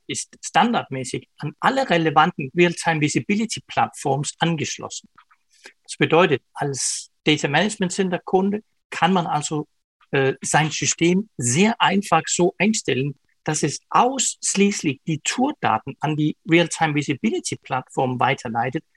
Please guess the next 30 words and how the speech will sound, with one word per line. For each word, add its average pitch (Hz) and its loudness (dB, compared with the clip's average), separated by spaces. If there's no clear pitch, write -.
die 175 2
für 165 6
den 135 0
Kunden 190 0
relevant 143 2
sind. - -10
Jeder 208 6
Transportauftrag - -2
hat, - -2
äh, 139 0
seine 156 2
eigene 190 6
I 165 4
D 160 0
und - -2
über 175 4
diese 190 0
Buchung 208 0
I 139 -2
D 185 -6
kann 165 0
der 135 -2
Kunde 190 0
den 143 2
Transport 160 -2
auf 123 0
der 117 -8
Real-Time 131 -2
Visibility 120 -2
Plattform 156 -2